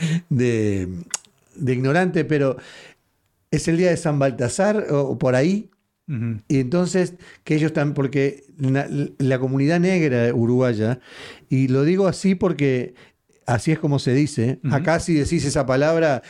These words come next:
Speaker 1: es como una ofensa,
Speaker 2: Ujú.
Speaker 1: para nosotros no lo es. Este,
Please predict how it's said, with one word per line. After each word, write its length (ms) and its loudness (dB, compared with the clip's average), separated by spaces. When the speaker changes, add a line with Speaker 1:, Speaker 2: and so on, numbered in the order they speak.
Speaker 1:
es 120 -2
como 200 -2
una 120 0
ofensa, 640 0
Speaker 2:
Ujú. 100 -8
Speaker 1:
para 180 0
nosotros 420 -2
no 120 0
lo 180 2
es. 360 -6
Este, 680 0